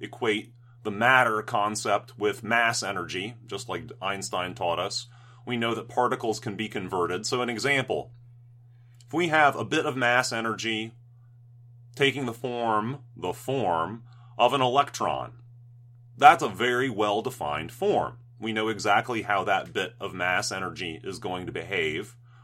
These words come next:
We know that it has a negative charge, it's going to be attracted to positively charged particles, it's going to move in a certain direction in electric and magnetic fields,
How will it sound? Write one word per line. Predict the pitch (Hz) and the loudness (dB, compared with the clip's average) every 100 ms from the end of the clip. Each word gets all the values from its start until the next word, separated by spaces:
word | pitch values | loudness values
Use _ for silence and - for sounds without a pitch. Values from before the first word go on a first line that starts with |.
| - | -12
We | 107 | -8
know | 95 95 | -4 -4
that | 90 | -4
it | 85 | -4
has | 87 82 | -6 -6
a | |
negative | 82 95 90 - | -8 -6 -6 -8
charge, | - 180 185 175 175 175 - - | -4 2 6 6 4 -2 -8 -12
it's | 87 - | -12 -10
going | 92 | -8
to | 80 | -8
be | 78 | -8
attracted | 78 - 85 82 - | -8 -2 0 -2 -6
to | - | -18
positively | - - 120 131 123 117 123 113 | -6 2 4 2 -2 -6 -8 -8
charged | - 127 127 123 - | -2 0 2 0 -6
particles, | - 120 117 123 123 120 - - - - - | -4 -2 -2 -4 -4 -4 -8 -12 -16 -20 -10
it's | 92 | -8
going | - 95 85 | -6 -6 -4
to | |
move | 85 101 104 | -4 -4 -4
in | 90 | -4
a | 87 | -4
certain | 117 107 95 | -4 -4 -6
direction | 92 104 104 110 92 | -2 -2 -2 -6 -6
in | |
electric | 87 82 107 - - | -6 -2 -4 -4 -8
and | 90 | -6
magnetic | 85 80 85 82 - | -6 -4 -4 -6 -8
fields, | - 123 131 131 127 - | -8 -6 -2 -2 -4 -8